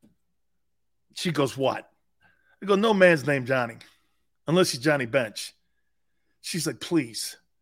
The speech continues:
don't make a scene out of this." I said, "I promise." So dude comes walking in,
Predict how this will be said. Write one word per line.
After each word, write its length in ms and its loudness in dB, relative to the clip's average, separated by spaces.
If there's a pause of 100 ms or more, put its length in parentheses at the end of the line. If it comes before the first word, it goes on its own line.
(500)
don't 180 0
make 200 -2
a 60 -6
scene 340 -6
out 120 -12
of 120 -16
this." 340 -14 (320)
I 60 -16
said, 240 -6
"I 60 0
promise." 540 -14 (2250)
So 200 -4
dude 300 -6
comes 260 -10
walking 380 -6
in, 260 -16